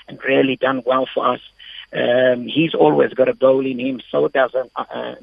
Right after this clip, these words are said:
Benyani, so does Lerato Manzini, um, Rulani Manzini as well, Mark Mayombela, Rahali. I think all these players I've mentioned, uh, uh, can really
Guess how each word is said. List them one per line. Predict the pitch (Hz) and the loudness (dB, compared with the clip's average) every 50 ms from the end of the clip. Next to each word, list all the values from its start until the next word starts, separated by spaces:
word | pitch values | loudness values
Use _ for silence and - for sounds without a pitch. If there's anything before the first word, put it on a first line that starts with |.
| 139 131 | -10 -8
Benyani, | 139 131 131 135 135 131 131 127 131 135 135 - - | -6 -6 -6 -6 -6 -6 -6 -6 -8 -10 -14 -12 -6
so | - 147 147 | -4 -4 -2
does | - 139 131 117 | -2 -2 -4 -4
Lerato | 123 127 120 123 131 131 131 - - - 135 135 131 | -2 -2 0 0 0 0 -2 -4 -6 -8 -8 -8 -8
Manzini, | 127 120 _ - 131 127 123 123 123 117 - _ - - - - - - 135 | -12 -14 _ -14 -14 -14 -14 -14 -20 -20 -20 _ -20 -20 -20 -20 -10 -4 -2
um, | 131 135 131 127 123 123 123 123 123 127 117 120 113 - _ - | 0 2 2 2 2 2 0 0 -2 -6 -10 -12 -14 -16 _ -4
Rulani | - - 151 147 135 135 135 135 131 135 131 | 0 2 2 4 4 4 4 2 0 -2 -4
Manzini | 127 127 123 117 110 - 131 135 131 131 127 | -4 -6 -8 -8 -10 -6 -6 -4 -4 -6 -6
as | - 135 139 127 - 127 | -6 -6 -8 -8 -6 -4
well, | 139 131 127 120 | -2 -2 -2 -2
Mark | 123 131 139 135 - - | -4 -4 -4 -4 -4 -6
Mayombela, | 151 139 131 120 120 120 127 131 131 131 131 131 127 - _ _ _ - - - | -8 -6 -6 -6 -8 0 2 2 4 4 2 0 -2 -2 _ _ _ -20 -10 -4
Rahali. | 127 123 123 - - 160 147 139 135 135 139 147 _ _ _ _ _ _ - | -2 -2 0 0 2 2 2 2 2 -2 -6 -12 _ _ _ _ _ _ -10
I | - 143 | -10 -8
think | - - 175 156 | -8 -8 -8 -4
all | 156 180 208 220 | -2 -2 -2 -2
these | 214 208 185 _ - | -6 -10 -16 _ -6
players | 160 143 135 131 120 123 | -6 -4 -4 -6 -8 -10
I've | 123 120 110 - | -12 -12 -12 -14
mentioned, | 127 127 131 135 131 - - 127 120 117 117 113 | -14 -14 -12 -10 -8 -8 -8 -8 -10 -14 -10 -8
uh, | 123 117 117 117 120 123 - _ - - - - | -6 -6 -4 -4 -6 -6 -8 _ -20 -20 -16 -6
uh, | - 139 139 135 135 131 - | -4 -2 -2 -2 -2 -4 -4
can | - 143 135 139 | -4 -6 -6 -6
really | 135 135 147 156 156 151 | -6 -4 -4 -4 -4 -4